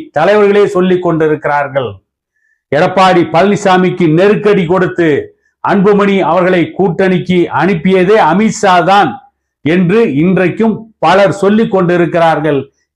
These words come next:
கிட்டத்தட்ட அதுதான் உண்மை என்பது இன்றைக்கு அனைவருக்கும் தெரிந்திருக்கிறது. ஆனால் எப்பொழுதுமே தொடர்ந்து இந்த ரவீந்திரன் துரைசாமி ஆர் எஸ் எஸ், சங் பரிவார், பாரதிய ஜனதா கட்சிக்கு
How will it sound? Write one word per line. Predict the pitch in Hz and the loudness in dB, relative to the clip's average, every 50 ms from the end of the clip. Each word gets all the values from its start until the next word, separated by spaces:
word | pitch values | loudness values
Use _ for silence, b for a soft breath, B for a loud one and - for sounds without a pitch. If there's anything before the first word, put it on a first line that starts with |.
| _ | _
கிட்டத்தட்ட | 156 151 156 - 196 175 - - 170 165 - - 202 202 202 196 - | -4 -4 -2 0 -2 -2 0 -2 -4 -4 -2 0 0 0 0 0 0
அதுதான் | 117 135 151 151 156 156 160 170 196 190 147 123 | -2 0 0 0 0 0 0 0 0 0 0 -2
உண்மை | 135 165 190 196 190 190 185 180 151 - - _ _ _ _ _ _ _ | 0 0 2 2 2 2 0 0 -2 -4 -8 _ _ _ _ _ _ _
என்பது | 143 165 196 202 185 175 180 180 202 240 240 190 131 | -2 0 0 0 2 2 2 2 2 2 0 0 0
இன்றைக்கு | 147 165 185 175 170 175 156 - - 208 214 160 131 | 0 0 0 0 0 -2 -2 -2 -2 -2 -2 -2 -2
அனைவருக்கும் | 127 143 165 185 180 175 170 156 147 170 175 165 - | -2 0 0 0 0 0 -2 -2 -2 -2 -2 -2 -2
தெரிந்திருக்கிறது. | 143 143 143 135 131 127 127 120 104 - 113 110 107 98 92 - _ _ _ _ _ _ _ _ _ _ _ _ _ _ - | -2 -2 -2 0 -2 -2 -2 -4 -4 -4 -4 -4 -4 -6 -8 -12 _ _ _ _ _ _ _ _ _ _ _ _ _ _ -2
ஆனால் | 151 190 208 208 190 160 156 | 0 2 2 2 2 2 0
எப்பொழுதுமே | 175 - - 196 233 233 226 220 214 208 233 233 233 226 - | 0 -2 0 0 2 2 4 2 2 2 0 0 -2 -4 -4
தொடர்ந்து | - 190 202 208 220 220 214 196 208 233 233 220 | -2 0 2 2 2 2 2 2 2 4 4 4
இந்த | 180 175 180 175 175 | 2 2 0 0 2
ரவீந்திரன் | 165 175 180 190 202 190 185 190 170 160 156 139 | 2 2 0 0 0 0 0 0 0 0 0 0
துரைசாமி | 131 156 170 160 - - 147 127 117 110 101 85 _ _ _ _ _ _ _ _ _ | 0 0 -2 -2 -4 -4 -4 -4 -4 -4 -8 -10 _ _ _ _ _ _ _ _ _
ஆர் | 147 175 196 196 | 0 0 2 2
எஸ் | 190 196 - | 0 2 2
எஸ், | 202 190 160 - | 0 0 0 -2
சங் | - - 185 202 190 160 - | -4 -2 0 0 0 -2 -2
பரிவார், | - 175 190 196 202 196 196 190 180 170 113 | -2 0 0 2 2 2 2 2 2 2 0
பாரதிய | 117 156 180 185 185 175 175 170 147 | 0 0 2 2 2 2 0 0 0
ஜனதா | 131 156 175 190 190 190 | 0 0 0 0 0 0
கட்சிக்கு | 170 156 170 147 127 - 165 143 - 170 165 | 0 -2 -6 -6 -4 -4 -6 -4 -2 -2 0